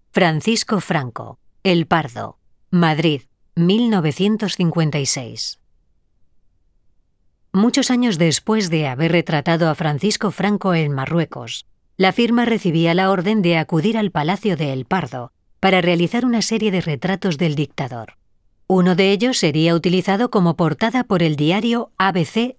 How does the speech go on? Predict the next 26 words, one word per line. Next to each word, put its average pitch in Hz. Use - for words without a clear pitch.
en 175
la 156
edición 156
del 202
primero 160
de 151
octubre 214
de 160
mil 208
novecientos 208
cuarenta 165
y 143
nueve, 123
fecha 208
que 196
conmemoraba 165
el 170
décimo 233
aniversario 175
de 165
su 151
nombramiento 151
como 160
jefe 202
de 175
gobierno. 123